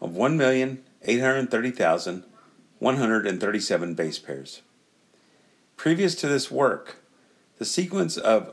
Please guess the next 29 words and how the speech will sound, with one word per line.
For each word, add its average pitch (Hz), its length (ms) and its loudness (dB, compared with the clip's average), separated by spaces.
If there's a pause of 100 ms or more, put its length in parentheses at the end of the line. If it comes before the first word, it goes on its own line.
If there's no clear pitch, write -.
a 98 60 -10
hundred 151 300 0
and 143 160 -2
twenty-two 131 500 -2
protein 120 460 -2
coding 120 340 -2
genes 85 520 -6 (600)
and 107 80 -2
their 113 120 2
surrounding 123 600 0
non-coding 110 680 0
regions 82 460 -6 (400)
had 123 240 2
been 135 160 2
deposited 120 680 2
in 107 220 0
GenBank, 95 580 -4 (880)
the 110 80 0
world's 127 320 6
foremost 117 520 2
database 98 640 0 (260)
of 87 160 -10
gene, 104 420 -2
of 82 240 -10
genes 107 480 -2 (100)
and 98 140 -2
other 98 160 2
genetic 85 420 -6
data. 104 320 -4